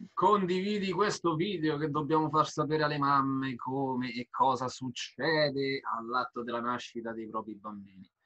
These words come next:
Condividi queste informazioni che Giancarlo ci sta donando, davvero. Se sono stati utili a te, falle essere utili a chiunque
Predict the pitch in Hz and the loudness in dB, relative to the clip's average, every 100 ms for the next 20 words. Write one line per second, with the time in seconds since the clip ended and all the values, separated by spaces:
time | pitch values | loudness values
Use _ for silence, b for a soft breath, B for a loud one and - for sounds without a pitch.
0 | b b b b b - 202 190 175 180 | b b b b b 4 6 6 2 0
1 | 208 190 180 180 - 180 170 180 175 165 | 0 0 2 2 2 0 4 4 4 2
2 | - 175 170 165 147 147 143 151 143 143 | 0 0 0 -2 -2 -2 2 2 2 0
3 | 139 135 143 139 135 127 120 117 107 110 | -4 -6 -4 -2 0 0 -2 -4 -8 -8
4 | 117 107 113 104 104 - _ _ 120 - | -10 -10 -10 -10 -12 -18 _ _ -14 -4
5 | 135 139 - 143 143 156 151 143 139 - | -2 -2 -2 -2 0 0 0 -2 -2 -2
6 | 165 156 143 143 147 - 143 147 151 156 | -2 4 2 4 -2 -2 -2 0 0 0
7 | 147 147 135 123 120 - _ _ - 143 | -2 -4 -2 0 0 -4 _ _ -12 -4
8 | 156 254 233 208 202 196 185 | 2 4 4 0 0 0 -2